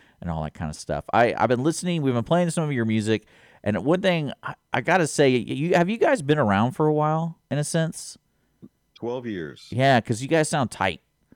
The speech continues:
Speaker 2: Oh,
Speaker 1: And,
Speaker 2: thank you very much.
Speaker 1: uh, I really like, I, I like the, the vibe of your music. Uh, I will say, it,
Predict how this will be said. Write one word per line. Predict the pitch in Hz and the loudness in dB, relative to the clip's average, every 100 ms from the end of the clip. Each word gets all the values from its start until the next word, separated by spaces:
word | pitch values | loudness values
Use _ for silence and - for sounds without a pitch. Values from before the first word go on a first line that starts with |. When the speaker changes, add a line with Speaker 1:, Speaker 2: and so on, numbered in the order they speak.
| _ _ _ _ 101 | _ _ _ _ -2
Speaker 2:
Oh, | |
Speaker 1:
And, | 101 95 95 92 | 2 2 2 -2
Speaker 2:
thank | 87 - | -4 -10
you | |
very | 82 85 | -12 -10
much. | 82 71 - | -10 -14 -8
Speaker 1:
uh, | - 104 95 87 | -4 0 2 2
I | 78 | 2
really | 120 160 | 4 6
like, | 131 120 - | 6 4 4
I, | 110 | 2
I | 113 107 | 4 4
like | 120 135 - | 4 2 2
the, | 120 101 | 2 2
the | 90 92 | 2 0
vibe | 87 90 90 | 2 4 2
of | 82 | 0
your | 78 | -6
music. | 73 67 - - _ _ _ _ _ - | -8 -10 -12 -16 _ _ _ _ _ -6
Uh, | 87 78 78 80 - - | -2 -2 -2 -8 -14 -2
I | 98 | 0
will | 107 107 | 0 -2
say, | - 104 101 95 92 90 - _ _ _ _ _ _ _ | 0 2 4 2 0 -4 -10 _ _ _ _ _ _ _
it, | 104 | -10